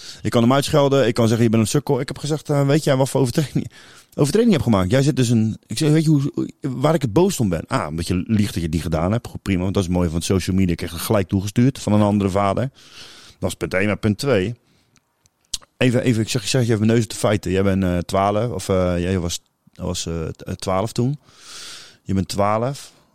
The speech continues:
je bent, of onder de twaalf, t-, eh, elf en een half. Zeg, je zit nog onder het jeugdwet. Of nee, ja, was net twaalf, moet goed zeggen, half jaar twaalf. Ik zeg, dus je valt nu binnen jeugdwet. <clears throat> Wat je gedaan hebt, is een openlijke bedreiging sturen naar iemand. En je hebt er bewijs van achtergelaten. Waarvoor loop je niet gewoon naar iemand toe en zeg je iemand zijn gezicht wat je ervan denkt?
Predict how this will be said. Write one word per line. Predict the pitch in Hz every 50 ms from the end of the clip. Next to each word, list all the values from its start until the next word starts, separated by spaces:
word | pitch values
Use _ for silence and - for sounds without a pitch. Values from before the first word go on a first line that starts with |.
| _ _ _ _ _
je | - 101
bent, | 95 -
of | - 104 -
onder | - 120 120 117 113
de | -
twaalf, | - - 107 107 - - 135 135 -
t-, | - -
eh, | - - 90 90 - -
elf | 95 90 80 82
en | 85
een | 87
half. | 98 104 110 120 - -
Zeg, | - 95 85
je | 82
zit | 82 101 107 -
nog | 98 85
onder | 87 92 90 87 87
het | 85 82 78
jeugdwet. | 92 101 113 117 107 110 113 120 127 - - 110 -
Of | - 104
nee, | 127 127
ja, | 135 131
was | 113 123 -
net | - 147 -
twaalf, | - 135 135 117 98 87 85 82 -
moet | - 98 90
goed | - 113 -
zeggen, | - 85 82 90
half | 107 117 110
jaar | 117 107
twaalf. | - - 98 85 78 78 78
Ik | 78
zeg, | - - 92
dus | 92 95 95
je | 104
valt | 87 95 110 104 95
nu | 104 107 98
binnen | 90 104 98 95
jeugdwet. | 90 90 92 104 113 - - 127 151 160 - - _ _ - - - - - - - - - - - - - - _ _
<clears throat> | - - 147
Wat | 143 135 -
je | 123
gedaan | 110 101 127 156 165
hebt, | 143 107
is | 110
een | 120 -
openlijke | 123 123 104 107 - -
bedreiging | 113 98 110 131 151 139 135
sturen | 113 - 107 92 90
naar | 87 85
iemand. | 85 82 80 80 80 - - - _ _
En | -
je | 175 185
hebt | 175 170
er | 160
bewijs | 143 151 156 180 202 190 -
van | 143 117
achtergelaten. | 95 - - 98 80 82 82 78 76 76 - 82 76 - _ _ _ _ _ _ _ _ _ -
Waarvoor | 139 160 190 185 202 208
loop | 214 214 214 -
je | 214
niet | 208 -
gewoon | - 190 180
naar | 175 170
iemand | 170 160 156 -
toe | - 208 190 190
en | 180
zeg | 156 160 135
je | 160
iemand | 147 135 139 123
zijn | - 135 131
gezicht | 139 165 175 -
wat | 131 131 - -
je | 127
ervan | 120 113 95 113 107 101
denkt? | 95 95 85 78 -